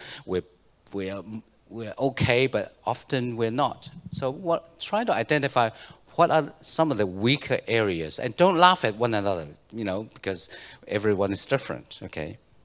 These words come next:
Some like durian, some don't, okay? Some, some, some really like Vegemites, all right? Okay,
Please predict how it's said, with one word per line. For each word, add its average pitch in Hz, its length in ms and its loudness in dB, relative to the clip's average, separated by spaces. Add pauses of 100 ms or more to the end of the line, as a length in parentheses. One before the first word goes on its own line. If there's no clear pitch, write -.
(360)
Some 98 280 -2
like 90 340 -4
durian, 95 340 0
some 82 220 -6
don't, 95 280 -2 (380)
okay? 87 360 -10
Some, 95 440 -8
some, 95 360 -8
some 107 220 0
really 110 220 2
like 92 200 2
Vegemites, 80 540 -2
all 80 120 -8
right? 95 160 -12 (340)
Okay, 90 260 -10